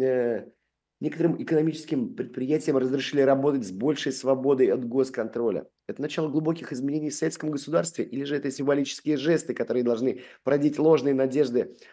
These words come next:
на Западе и усилить советскую систему, не изменяя её? Мы приветствуем перестройку» и прочее, прочее. Ну и дальше обращение к, м, Г-, Горбачёву. «Господин Горбачёв, разрушьте эту стену».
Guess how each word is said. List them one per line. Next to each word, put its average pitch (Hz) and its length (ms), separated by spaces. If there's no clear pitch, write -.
на 139 160
Западе 123 440
и 107 100
усилить 120 380
советскую 117 440
систему, 107 640
не 123 160
изменяя 117 440
её? 98 460
Мы - 140
приветствуем 165 520
перестройку» 143 720
и - 60
прочее, 123 440
прочее. - 480
Ну 151 140
и 156 40
дальше 139 340
обращение 120 760
к, - 220
м, 110 380
Г-, 110 140
Горбачёву. 107 960
«Господин 143 440
Горбачёв, 113 600
разрушьте 160 760
эту 139 200
стену». - 460